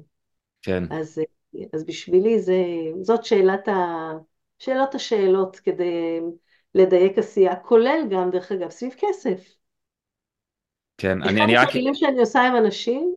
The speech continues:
Speaker 2: זה אני רוצה שתגיד לי בקול רם, "אני רוצה כסף." בקול רם.
Speaker 1: אוקיי,
Speaker 2: ב-,
Speaker 1: וזה,
Speaker 2: ב-,
Speaker 1: ואנשים,
Speaker 2: רוב
Speaker 1: וואו, זה
Speaker 2: האנשים
Speaker 1: קשה.
Speaker 2: לא מעיזים להגיד.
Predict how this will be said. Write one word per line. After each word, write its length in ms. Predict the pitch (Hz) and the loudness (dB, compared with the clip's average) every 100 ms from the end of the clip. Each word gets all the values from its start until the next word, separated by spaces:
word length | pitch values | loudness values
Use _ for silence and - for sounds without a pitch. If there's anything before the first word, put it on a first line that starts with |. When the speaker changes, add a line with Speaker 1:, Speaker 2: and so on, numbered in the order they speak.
| - | -4
Speaker 2:
זה 180 | 202 196 | 0 0
אני 100 | 196 | 0
רוצה 180 | 302 | -4
שתגיד 480 | - - 214 180 208 | -6 -6 -4 0 2
לי 80 | 214 | 4
בקול 380 | 202 190 240 220 | 2 2 2 2
רם, 340 | 175 170 208 - _ _ - | 0 -4 -6 -10 _ _ -4
"אני 180 | 208 | -2
רוצה 240 | 233 220 202 | 0 -2 -4
כסף." 360 | - 143 - 123 - _ _ _ _ _ _ _ _ _ _ _ _ _ | -4 -6 -8 -16 -18 _ _ _ _ _ _ _ _ _ _ _ _ _
בקול 380 | 180 214 285 285 277 | 0 2 4 4 2
רם. 260 | 247 190 147 _ _ _ _ _ 95 - | 0 -2 -6 _ _ _ _ _ -16 -8
Speaker 1:
אוקיי, 500 | 107 - 95 101 90 | -6 -2 0 0 -2
Speaker 2:
ב-, 300 | 95 - - | -8 -8 -10
Speaker 1:
וזה, 120 | 92 | -8
Speaker 2:
ב-, 160 | - | -2
Speaker 1:
ואנשים, 360 | 92 92 - 120 - _ _ - | 0 0 -2 -6 -8 _ _ -2
Speaker 2:
רוב 100 | 101 | 4
Speaker 1:
וואו, 240 | 117 - | 6 6
זה 60 | - | 4
Speaker 2:
האנשים 120 | - | 0
Speaker 1:
קשה. 300 | 185 - 220 247 226 | -4 0 0 2 4
Speaker 2:
לא 260 | 226 233 | 4 4
מעיזים 460 | 254 269 214 220 202 | 2 -4 2 4 4
להגיד. 640 | 214 226 226 339 349 185 | 2 0 0 0 0 -2